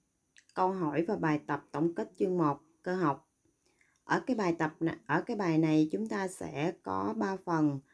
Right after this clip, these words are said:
Phần thứ nhất là ôn tập, phần thứ hai là vận dụng và phần thứ ba là bài tập. Chúng ta tìm hiểu phần thứ nhất, ôn tập.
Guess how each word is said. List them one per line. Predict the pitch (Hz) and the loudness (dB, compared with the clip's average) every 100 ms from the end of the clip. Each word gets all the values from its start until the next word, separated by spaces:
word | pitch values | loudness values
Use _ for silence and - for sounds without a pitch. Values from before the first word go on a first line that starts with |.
| _ _ - | _ _ -2
Phần | 151 160 | 0 2
thứ | 214 | 2
nhất | 254 269 | 2 2
là | 185 | 0
ôn | 165 175 | 2 0
tập, | 170 - 156 151 - _ - | -2 -4 -4 -4 -8 _ -4
phần | 156 156 | 2 2
thứ | 185 | 0
hai | 214 220 196 185 180 | -6 -2 0 2 4
là | 170 156 | 4 2
vận | 139 143 160 | 2 2 2
dụng | 156 143 170 | 2 4 4
và | 160 - | 2 0
phần | 156 151 | 0 2
thứ | 185 | 0
ba | 202 185 175 170 | -4 -2 0 0
là | 156 | 0
bài | 147 135 | -2 -4
tập. | 147 147 - _ _ _ _ _ _ - | -4 -6 -8 _ _ _ _ _ _ -14
Chúng | 202 | -8
ta | 214 180 170 | -4 -4 0
tìm | 165 | 2
hiểu | 156 147 170 | 2 2 0
phần | 170 151 | 0 -2
thứ | 180 | -2
nhất, | 202 240 - _ | -2 -4 -6 _
ôn | - 170 170 | -2 0 2
tập. | 147 | 0